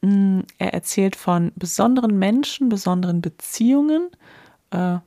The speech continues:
besonderen Tieren. Und es geht immer um, ja, ganz ungewöhnliche Familienbindungen, äh, um zwischenmenschliche Konflikte,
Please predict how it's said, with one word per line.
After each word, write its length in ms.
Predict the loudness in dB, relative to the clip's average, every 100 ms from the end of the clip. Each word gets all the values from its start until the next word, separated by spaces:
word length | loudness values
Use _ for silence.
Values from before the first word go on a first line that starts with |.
| _ -8
besonderen 500 | -2 0 0 -2 -6
Tieren. 520 | -2 0 2 2 0 -4 -20 -20 -20 -20 _ _ _ _
Und 800 | -2 0 2 2 2 0 -2 -4 -8 -14
es 160 | -6
geht 180 | -4 -4
immer 380 | 0 0 0 0
um, 380 | -2 0 -2 -4 -6
ja, 180 | -8 -6
ganz 240 | -6 -4
ungewöhnliche 840 | -2 0 0 0 0 0 -2 -4 -10
Familienbindungen, 1400 | -8 -4 -2 2 2 2 2 2 2 2 0 0 -2 -6 -14 -20 -20 _ _ _ _
äh, 340 | -20 -16 -12 -8
um 140 | -6
zwischenmenschliche 800 | -4 -2 -2 -2 -2 -2 -4 -6
Konflikte, 920 | -6 -6 -6 -2 -4 -2 -2 2 0